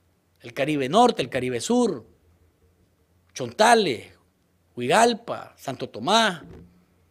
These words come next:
La Libertad, Santo Domingo, Río San Juan. Al mismo tiempo, diversos piquetes en, en esos puntos. Uno en una esquina, el otro en otra esquina.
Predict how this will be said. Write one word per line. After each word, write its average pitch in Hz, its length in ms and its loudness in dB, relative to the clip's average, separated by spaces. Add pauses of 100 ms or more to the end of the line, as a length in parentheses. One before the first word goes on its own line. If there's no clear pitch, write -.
(120)
La 113 100 -10
Libertad, 151 640 0 (720)
Santo 120 280 -12
Domingo, 147 640 -2 (840)
Río 139 180 -6
San 107 200 -8
Juan. 196 480 0 (1080)
Al 165 180 0
mismo 240 360 4
tiempo, 226 500 0
diversos 196 440 -8
piquetes 208 460 -10
en, 165 200 -14
en 202 60 -10
esos 226 180 -8
puntos. 247 520 -8 (340)
Uno 202 240 -10
en 190 120 -8
una 180 120 -8
esquina, 240 340 -6
el 202 80 -8
otro 196 200 -10
en 185 80 -14
otra 170 160 -18
esquina. 240 440 -12